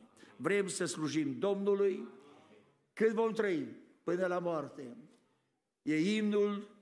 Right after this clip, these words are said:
lui Israel și cântarea noastră. Vrem să scoatem noi apă, forăm fântâni și cu asta închei.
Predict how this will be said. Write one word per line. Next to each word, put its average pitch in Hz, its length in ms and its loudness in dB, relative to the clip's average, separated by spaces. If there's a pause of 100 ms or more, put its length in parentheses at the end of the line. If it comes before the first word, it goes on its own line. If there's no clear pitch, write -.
(300)
lui 156 180 0
Israel 170 460 0
și - 160 -6
cântarea 151 500 -4
noastră. 131 640 -8 (800)
Vrem 202 220 2
să 185 380 0 (540)
scoatem 208 520 -2
noi 220 300 4
apă, 202 580 -2
forăm 190 600 2
fântâni 202 920 0 (840)
și 170 360 -2 (180)
cu 165 60 -4
asta 175 300 -2
închei. 156 680 -2